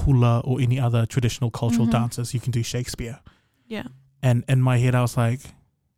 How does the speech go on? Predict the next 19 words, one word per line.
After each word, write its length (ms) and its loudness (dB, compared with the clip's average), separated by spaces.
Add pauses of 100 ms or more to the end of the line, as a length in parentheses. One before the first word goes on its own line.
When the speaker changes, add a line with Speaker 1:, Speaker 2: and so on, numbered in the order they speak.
(220)
Speaker 1:
"Who 180 0
even 680 2
creates 480 2
space 560 -2
for 140 -4 (140)
that?" 180 -12 (260)
And 100 6
he 120 10
Speaker 2:
Mm. 40 2
Speaker 1:
does. 360 -2 (200)
Speaker 2:
Mm. 320 -2 (460)
Speaker 1:
You 80 -2
know, 60 2
he 140 0
does 260 0
it. 120 -12 (680)
Speaker 2:
I 100 -6
think 220 -8
also 340 -6